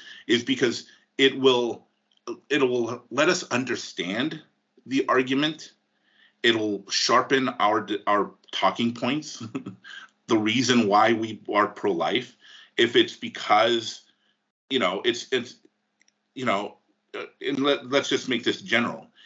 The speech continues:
If we ha-, if we believe, if we're making up the argument for the other side, then we can easily dismantle it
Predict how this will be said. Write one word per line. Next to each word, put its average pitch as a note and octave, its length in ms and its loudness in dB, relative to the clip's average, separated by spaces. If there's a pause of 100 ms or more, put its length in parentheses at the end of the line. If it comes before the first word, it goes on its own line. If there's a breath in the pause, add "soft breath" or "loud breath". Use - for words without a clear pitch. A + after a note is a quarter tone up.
(200 soft breath)
If A#2 220 2
we C3 160 -2
ha-, - 200 -8
if A#2+ 140 -6
we C#3+ 100 0
believe, B2+ 640 -2
if C3 160 -2
we're E3 160 8
making C3 420 0
up A2 160 -2
the A2 120 -2
argument G2 400 -2
for G2+ 180 -2
the F#2+ 100 0
other E2+ 140 -2
side, G2 420 0 (240 loud breath)
then A2+ 120 2
we C#3 100 4
can A2 160 -2
easily G2 460 -4
dismantle F#2 640 -4
it - 80 -18